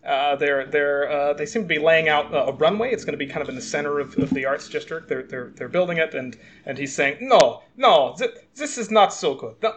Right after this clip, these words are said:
no, th-, that is not so good. No, this is all not so good. No, get this out of here.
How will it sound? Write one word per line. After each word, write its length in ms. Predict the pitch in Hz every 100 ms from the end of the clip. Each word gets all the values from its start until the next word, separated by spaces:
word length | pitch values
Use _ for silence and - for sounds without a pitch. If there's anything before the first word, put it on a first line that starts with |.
| -
no, 240 | 285 151
th-, 140 | - - _
that 200 | 392 392
is 140 | 311 269
not 220 | 233 -
so 160 | 170
good. 240 | - 120 -
No, 140 | 415
this 180 | 415 403
is 80 | 392
all 260 | 359 302
not 220 | 240 208 -
so 160 | 170
good. 180 | 135 -
No, 220 | 453 294
get 200 | 285 427
this 200 | 359 -
out 200 | 240 -
of 140 | 156
here. 100 | -